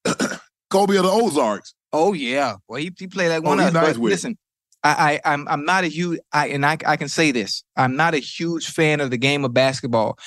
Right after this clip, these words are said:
Speaker 2: but having the opportunity, I go to one Heat game a year. This was my first game this, this year, obviously, and I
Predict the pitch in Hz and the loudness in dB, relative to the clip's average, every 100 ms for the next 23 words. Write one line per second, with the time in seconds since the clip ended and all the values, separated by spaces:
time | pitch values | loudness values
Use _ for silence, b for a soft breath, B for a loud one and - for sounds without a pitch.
0 | B B - 131 - _ 135 151 165 170 | B B -2 0 -2 _ -2 0 0 0
1 | 151 151 156 - 156 123 120 120 B B | 0 0 -2 -4 -2 0 0 -2 B B
2 | _ 127 123 139 139 135 147 143 147 139 | _ -4 0 2 2 2 0 -2 0 0
3 | 131 127 120 104 - _ _ 143 147 127 | 2 2 2 2 -2 _ _ -2 0 0
4 | 127 120 156 151 151 143 143 135 - 139 | 0 2 2 2 2 0 0 -4 -2 -2
5 | - 160 160 147 143 147 151 156 135 | 0 2 2 2 2 0 -2 -2 -2